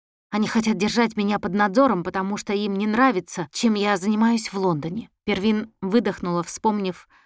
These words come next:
о самых разных увлечениях Элис. Коммунистические сходки или марши суфражисток. "Всё гораздо хуже", понизив голос, Элис продолжила. "Папа написал мне в письме, что кто-то ему сообщил,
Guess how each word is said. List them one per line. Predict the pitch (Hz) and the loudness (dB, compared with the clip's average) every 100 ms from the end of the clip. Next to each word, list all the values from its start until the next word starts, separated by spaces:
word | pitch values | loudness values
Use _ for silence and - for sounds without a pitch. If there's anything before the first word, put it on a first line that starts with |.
| _ - | _ -6
о | |
самых | 180 214 196 - | 0 2 2 0
разных | 196 196 196 - | 2 2 -4 -4
увлечениях | 170 175 - 165 156 160 180 | -2 -2 -2 -2 -4 -4 -6
Элис. | 165 - - _ _ - | -6 -8 -18 _ _ 0
Коммунистические | 226 190 170 170 - - - 165 | 0 0 -2 -6 -6 -10 0 0
сходки | - - 277 - - | 0 0 0 0 -4
или | 170 160 160 | -2 0 0
марши | 160 175 170 - 185 175 - _ | 2 2 0 -2 -4 -4 -12 _
суфражисток. | - 233 226 220 196 165 - - - _ _ _ _ _ _ | -2 -2 2 0 0 -2 -4 -14 -18 _ _ _ _ _ _
"Всё | - 240 | -6 -4
гораздо | 220 214 190 196 | -2 -4 -4 -8
хуже", | - - 185 202 - _ _ _ _ _ | -10 -12 -12 -14 -18 _ _ _ _ _
понизив | 185 185 185 165 | 0 2 0 0
голос, | 220 226 208 | 2 2 0
Элис | 196 190 - - - _ _ _ | 0 0 -2 -12 -20 _ _ _
продолжила. | 190 175 175 165 185 170 - _ _ | 2 4 2 2 -6 -10 -14 _ _
"Папа | - 233 220 202 | 4 4 2 -2
написал | 196 196 220 233 202 | -4 -6 -4 -2 -2
мне | 196 | -4
в | 185 | -6
письме, | 214 190 226 254 269 | -8 -6 0 2 2
что | - - 180 | 0 -6 -6
кто-то | - 208 - | -6 -8 -4
ему | 180 175 | -4 -4
сообщил, | - 175 170 - 240 | -2 -4 -2 -2 -2